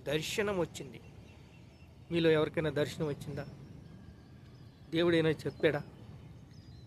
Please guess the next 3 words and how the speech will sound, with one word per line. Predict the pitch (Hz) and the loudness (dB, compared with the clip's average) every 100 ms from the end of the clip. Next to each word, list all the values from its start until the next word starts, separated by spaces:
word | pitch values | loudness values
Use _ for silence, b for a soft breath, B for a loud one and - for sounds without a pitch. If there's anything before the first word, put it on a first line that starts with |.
| - | -6
అది | 139 143 | -4 -2
నిశ్చయముగా | 139 156 - - 214 180 170 151 160 | -2 -4 -2 4 8 8 6 6 4
జరుగుతుంది, | 139 147 135 147 135 127 120 143 117 | 4 2 0 -2 -4 -2 0 2 0